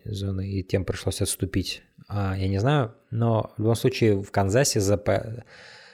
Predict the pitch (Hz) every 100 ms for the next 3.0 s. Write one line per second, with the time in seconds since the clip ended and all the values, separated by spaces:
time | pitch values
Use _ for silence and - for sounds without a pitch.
0 | _ _ - - - - - 113 113 113
1 | 101 98 104 95 95 92 95 98 135 131
2 | - - - 104 98 104 101 117 120 -